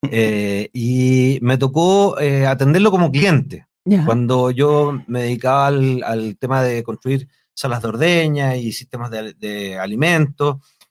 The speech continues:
Speaker 2: y vi la, la transformación que, que se generó en, la, en ese campo familiar,
Speaker 3: Ujú.
Speaker 2: en gran parte dirigido por Martín, pero como un proyecto familiar. Y creo que fue uno de los ejemplos más claros y más bonitos que he visto de cómo, eh, una unidad productiva que era bien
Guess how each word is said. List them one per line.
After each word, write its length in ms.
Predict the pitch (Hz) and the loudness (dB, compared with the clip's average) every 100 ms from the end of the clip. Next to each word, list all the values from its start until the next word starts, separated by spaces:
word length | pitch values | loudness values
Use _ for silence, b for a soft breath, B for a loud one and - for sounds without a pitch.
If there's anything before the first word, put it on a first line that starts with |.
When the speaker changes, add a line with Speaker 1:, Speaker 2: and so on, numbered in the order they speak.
| _ - | _ 0
Speaker 2:
y 140 | 135 | 2
vi 200 | 135 180 | 4 4
la, 180 | 214 220 170 | 4 4 4
la 160 | 160 | 2
transformación 920 | 151 143 139 143 139 127 - 196 240 220 | 2 0 0 2 2 2 0 2 2 0
que, 420 | 151 143 131 - | -4 -4 -4 -8
que 100 | - | -12
se 140 | - | -10
generó 680 | 131 135 127 131 165 202 202 | -8 -4 -2 2 4 4 2
en, 180 | 139 131 | 0 -2
la, 180 | 127 123 | 0 -2
en 160 | 127 135 | -2 -4
ese 220 | 151 151 | -4 -2
campo 320 | 160 175 175 | 0 0 -2
familiar, 500 | - 160 143 143 175 | -6 -2 0 2 2
Speaker 3:
Ujú. 180 | 202 247 - _ | 2 0 -4 _
Speaker 2:
en 240 | 110 104 - | -4 -4 -4
gran 320 | 120 135 151 | -2 0 0
parte 320 | 143 156 151 | 0 -2 -2
dirigido 460 | 160 135 131 160 156 | -2 -2 -2 -2 -2
por 120 | 147 | 0
Martín, 640 | 139 143 139 170 175 170 - | 0 0 -2 -2 0 -2 -2
pero 200 | 135 131 | -2 0
como 120 | 135 | 0
un 100 | 120 | 0
proyecto 400 | 131 139 151 165 | 2 0 0 -2
familiar. 480 | 139 131 117 98 - _ - | -2 0 0 -2 -4 _ -10
Y 300 | 131 123 117 | -6 -6 0
creo 180 | 147 180 | 2 2
que 100 | 175 | 0
fue 440 | 165 180 180 180 | 0 2 2 2
uno 160 | 170 180 | 2 4
de 60 | 170 | 2
los 60 | |
ejemplos 380 | 151 185 175 175 | 2 0 0 0
más 220 | 165 160 - _ | 0 0 -4 _
claros 240 | 156 170 185 | 0 2 2
y 40 | |
más 160 | 175 143 | 2 0
bonitos 400 | 139 147 170 180 | 0 0 0 -4
que 160 | - | -2
he 20 | 175 | -2
visto 400 | 180 175 196 180 b _ - | -2 -4 -8 -8 b _ -12
de 120 | 120 | -6
cómo, 440 | 156 160 165 165 - | 0 2 2 0 -6
eh, 180 | 123 110 | -8 -8
una 240 | 110 120 | -8 -6
unidad 320 | 117 123 139 | -4 -2 -2
productiva 540 | 139 135 - 151 151 127 | -2 -4 -4 -2 0 -2
que 320 | - 117 113 | -4 -8 -8
era 200 | - 135 | -4 -2
bien 420 | 131 151 160 160 | 2 2 2 -2